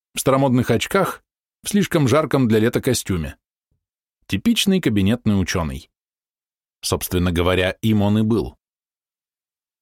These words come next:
«С самого начала знал, что ерунда получится», сказал Кондратьев, вытирая пот со лба. В голосе Кондратьева было не то чтобы удовлетворение, но легкое торжество. «Но такого даже я не ожидал.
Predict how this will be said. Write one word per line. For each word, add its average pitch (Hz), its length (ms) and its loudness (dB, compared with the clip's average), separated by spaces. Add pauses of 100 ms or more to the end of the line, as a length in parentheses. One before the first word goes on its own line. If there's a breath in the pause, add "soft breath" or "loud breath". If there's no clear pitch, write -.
(300)
«С - 80 -8
самого 160 420 2
начала 170 560 2
знал, 95 300 0
что - 180 -4
ерунда 120 480 2
получится», - 720 -6 (360)
сказал 87 380 -2
Кондратьев, 92 520 -2
вытирая 90 340 -2
пот - 180 -4
со 107 120 -2
лба. 95 300 -4 (1080)
В 76 140 -6
голосе 95 380 -2
Кондратьева 98 540 0
было 95 160 2
не 107 100 0
то 107 120 0
чтобы 135 380 0
удовлетворение, 117 1000 0 (140)
но 143 140 0
легкое 117 360 -2
торжество. 107 580 -2 (1080)
«Но 85 200 0
такого 180 480 2
даже 170 240 2
я 123 180 2
не 135 100 2
ожидал. 110 540 -2